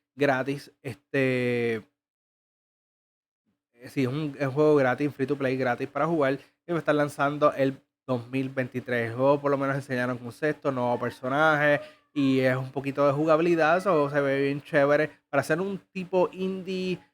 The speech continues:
fighting game, se ve muy, muy chévere. Muy bien, eh, vamos a la próxima noticia, y es que Ed Boon indica por Twitter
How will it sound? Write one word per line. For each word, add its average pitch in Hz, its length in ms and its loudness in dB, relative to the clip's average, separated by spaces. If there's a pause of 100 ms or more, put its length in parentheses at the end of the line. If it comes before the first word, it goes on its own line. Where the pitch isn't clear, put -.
(180)
fighting 185 400 2
game, 175 280 0
se 139 140 -4
ve 135 220 0
muy, 120 440 -4
muy 117 300 -10
chévere. 98 480 -12 (680)
Muy 202 80 0
bien, 180 260 2 (220)
eh, 156 420 4
vamos 156 120 2
a 196 80 6
la 185 40 0
próxima 190 320 -2
noticia, 180 640 0
y 165 160 2
es 170 160 -2
que - 280 -2
Ed 170 180 0
Boon 175 400 0
indica 170 460 -2
por 160 240 -2
Twitter 190 460 2